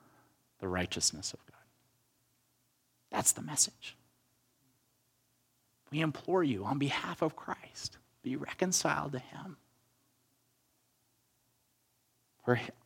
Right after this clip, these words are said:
our sake, he made him who knew no sin to be sin, so that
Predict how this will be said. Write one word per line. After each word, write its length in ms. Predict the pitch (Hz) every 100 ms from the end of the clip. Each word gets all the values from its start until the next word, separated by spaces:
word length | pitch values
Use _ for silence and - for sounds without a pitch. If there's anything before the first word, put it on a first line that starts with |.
| _
our 380 | - 214 214 160
sake, 520 | 117 - - - - - _ _ _ _ _ _ _ _ -
he 80 |
made 280 | 131 127 120
him 460 | 117 131 117 107 98 -
who 100 | 113
knew 200 | 101 110
no 180 | 101
sin 300 | 101 - - - - _ _ _ _ _ _
to 80 | -
be 180 | 98 -
sin, 360 | - - 71 - - _ _ _ _ _ _ _ _ _ _ _ _ _ _ _ _ _ _ _ _ _ _ _ _ _
so 160 | - 101
that 120 | 90